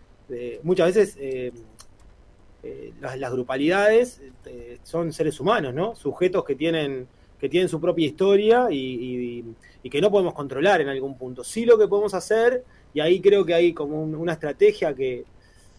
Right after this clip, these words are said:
que, que las organizaciones deportivas creo que están empezando a detenerse bastante en eso, pero las, las organizaciones de todo tipo ya hace años que, que trabajan, que es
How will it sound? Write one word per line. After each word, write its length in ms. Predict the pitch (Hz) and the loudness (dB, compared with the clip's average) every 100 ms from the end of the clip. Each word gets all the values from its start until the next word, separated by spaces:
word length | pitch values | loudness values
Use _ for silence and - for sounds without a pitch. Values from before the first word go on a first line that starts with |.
| - | -6
que, 500 | 151 139 135 127 127 123 | 0 2 2 -2 -10 -6
que 80 | 139 | -6
las 180 | 139 | -4
organizaciones 480 | 143 143 143 139 196 | -6 -6 -6 -2 0
deportivas 1000 | 180 170 151 - 202 202 185 160 - - _ _ - | 2 0 -2 -2 2 4 4 2 -4 -18 _ _ -2
creo 220 | 170 180 | 0 0
que 60 | |
están 220 | 160 170 180 | 0 -2 -2
empezando 420 | 156 - 165 170 | -4 -6 -2 0
a 60 | |
detenerse 560 | 151 139 151 170 165 151 | 0 -2 -4 -4 -2 -2
bastante 400 | 139 - 151 147 | -4 -6 -6 -2
en 80 | 170 | 0
eso, 340 | 220 220 233 | 0 2 0
pero 180 | 151 143 | 0 -2
las, 240 | 135 - 135 | -4 -8 -10
las 200 | 135 127 | -10 -12
organizaciones 880 | 135 131 127 123 151 156 147 123 - _ _ _ - | -10 -10 -10 -6 -4 -4 -6 -8 -14 _ _ _ -10
de 80 | 127 | -4
todo 260 | 165 165 | 2 2
tipo 260 | 160 170 170 | 2 -2 -2
ya 200 | 127 160 | 0 0
hace 180 | 156 151 | 0 -2
años 240 | 156 160 | -4 -4
que, 220 | 156 135 | -6 -8
que 160 | - 139 | -8 -10
trabajan, 400 | 135 180 247 214 | -4 -2 -2 0
que 100 | 185 | 0
es 180 | 233 | -2